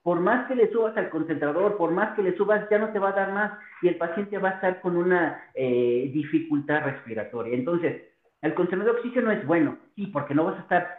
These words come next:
gaste y gaste y gaste en ir a, a, a, a rellenar tu tanque, a hacer tus filas, que, aunque sea lo de menos, ¿no? Pero si tú ti-, si tú mantienes bien a tu paciente, bien tratado y bien cuidado, puede ser que hasta ni, ni necesites oxígeno, pero bueno,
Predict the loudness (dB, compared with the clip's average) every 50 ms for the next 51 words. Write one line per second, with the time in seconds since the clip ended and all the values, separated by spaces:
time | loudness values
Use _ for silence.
0 | -16 -12 -10 -6 -4 -2 -2 -2 -2 -4 -4 -4 -2 0 -2 -2 -2 -4 -4 -2
1 | 0 0 0 -2 -4 -2 0 2 2 2 2 0 -4 -8 -6 -4 0 0 2 4
2 | 6 6 6 6 4 2 -2 -2 -2 -2 -2 -2 -2 -2 -2 -4 -4 -2 -2 -2
3 | -2 -2 -2 -4 -6 -2 0 0 2 2 2 2 4 4 6 4 4 2 -2 -4
4 | -2 0 2 4 4 4 4 4 4 4 4 4 4 4 4 4 2 0 -6 -8
5 | -8 -6 -4 -2 -2 2 2 2 0 0 -2 -2 0 2 4 4 4 2 2 2
6 | 2 0 0 0 -2 -2 -4 -4 -2 -4 -4 -6 -6 -6 -8 -8 -8 -10 -14 _
7 | _ _ _ _ 4 4 6 6 4 2 0 -6 -12 -20 _ _ _ -10 -8 -6
8 | -4 -6 -4 -4 -4 -4 -4 -4 -8 -8 -6 -4 -2 0 0 0 0 0 0 0
9 | 0 0 0 -2 -2 0 2 2 2 2 0 -2 -6 -4 -4 -4 -2 2 4 4
10 | 4 4 0 -4 -8 -8 -12 _ _ -16 -14 -4 4 6 6 6 6 4 2 0
11 | 0 2 2 4 4 4 4 4 4 4 4 4 4 2 4 6 6 6 6 6
12 | 2 0 -4 -12 -20 _ _ _ _ _ _ _ _ _ _ _ _ 4 6 6
13 | 6 6 4 4 4 4 4 4 0 -2 -2 0 0 0 0 0 -2 -4 -2 0
14 | 2 4 4 6 6 4 4 2 0 2 4 4 4 4 2 -4 -4 -6 -6 -6
15 | -4 -6 -6 -4 -2 0 0 2 2 2 0 0